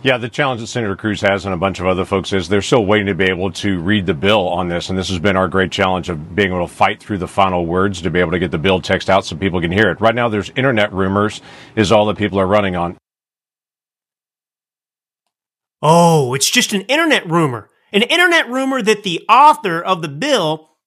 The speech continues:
Speaker 2: Chris Murphy, says is in the bill. But I don't have to listen to what Chris Murphy says because I can read the bill myself, and many people have, including me.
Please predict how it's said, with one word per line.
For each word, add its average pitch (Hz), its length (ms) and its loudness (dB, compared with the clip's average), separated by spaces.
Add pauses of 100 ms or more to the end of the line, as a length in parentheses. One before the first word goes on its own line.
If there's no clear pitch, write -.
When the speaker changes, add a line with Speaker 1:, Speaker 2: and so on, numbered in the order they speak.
(760)
Speaker 2:
Chris 233 300 0
Murphy, 190 600 2 (100)
says 185 380 2
is 170 100 -4
in 175 120 0
the 170 60 0
bill. 151 360 0 (640)
But 220 160 0
I 220 80 6
don't 277 160 2
have 240 340 -6
to 208 60 -4
listen 147 520 -6 (140)
to 175 100 0
what 165 160 0
Chris 160 280 -4
Murphy 165 340 -2
says 135 280 -6
because 151 260 -4 (120)
I 214 160 6
can 240 180 -6
read 202 160 -4
the 170 80 -2
bill 160 240 -2
myself, 160 540 0 (260)
and 185 160 0
many 202 160 4
people 175 300 -4
have, 113 400 -8 (1800)
including 185 480 -2
me. 120 220 -8